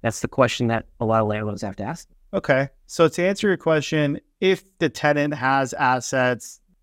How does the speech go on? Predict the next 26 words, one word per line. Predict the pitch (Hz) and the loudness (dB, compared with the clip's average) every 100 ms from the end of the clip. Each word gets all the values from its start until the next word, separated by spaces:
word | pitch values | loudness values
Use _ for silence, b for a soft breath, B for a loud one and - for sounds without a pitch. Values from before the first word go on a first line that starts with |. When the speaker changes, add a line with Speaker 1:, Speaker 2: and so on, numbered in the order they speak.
| - | -4
Speaker 2:
and | 143 127 123 123 127 - | 0 2 2 0 -2 -6
they | 123 127 131 | 0 2 2
were, | 123 123 127 - - | 2 2 0 0 -6
they | 123 135 - | -4 -2 0
owed | 143 131 | 0 2
rent | 120 123 120 | 2 0 0
for | 135 | 0
that | 123 117 - | 2 0 0
period, | 131 123 123 | 2 2 2
even | 120 120 | 0 0
though | 120 | 2
there | 120 | 2
was | 113 | 0
a | 117 | 0
moratorium, | 117 117 110 127 120 117 113 | 0 0 0 0 0 0 -2
there's | 127 123 | -2 0
an | 123 | 0
opportunity | 123 - 110 - 170 131 120 | 0 -2 -8 -2 2 2 0
to | 113 | 0
build | 127 127 | 2 4
out | 123 | 2
a | 117 | 2
judgment | 113 120 120 131 | 0 0 0 -2
against | 143 151 151 - | 0 0 -2 -2
them. | 143 180 | -2 -2
Speaker 1:
Yes. | 113 95 - - | -4 -8 -12 -20